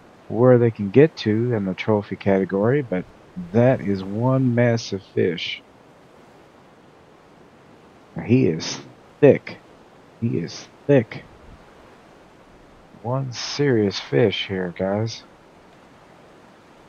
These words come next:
Trying to get the best picture possible, but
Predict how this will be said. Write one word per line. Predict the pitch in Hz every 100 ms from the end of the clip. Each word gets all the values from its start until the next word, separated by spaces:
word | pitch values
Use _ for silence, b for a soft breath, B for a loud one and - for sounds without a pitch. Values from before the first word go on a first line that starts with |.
| - -
Trying | 110 107
to | 92
get | 101 -
the |
best | 82 - 107 101 -
picture | 107 - 90
possible, | - 110 104 - 92 90
but | 87